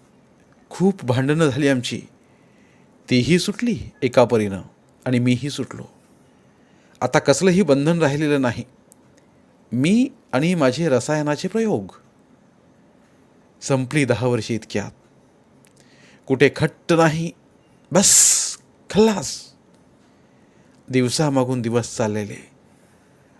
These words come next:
आज, आज उमगलं. दहा वर्ष झाली त्या गोष्टीला. म्हणून मन सारखं अशांत राहतं.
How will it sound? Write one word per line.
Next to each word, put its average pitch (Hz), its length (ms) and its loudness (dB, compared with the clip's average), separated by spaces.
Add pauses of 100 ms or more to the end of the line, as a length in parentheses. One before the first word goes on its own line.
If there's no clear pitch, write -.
(440)
आज, 139 420 2 (340)
आज 156 260 0
उमगलं. 190 400 0 (1040)
दहा 123 220 4
वर्ष 131 340 6
झाली 147 260 2
त्या 220 120 0
गोष्टीला. 170 420 -6 (1160)
म्हणून 196 380 4
मन 185 240 4
सारखं 165 480 0
अशांत 156 460 -2
राहतं. 139 400 -2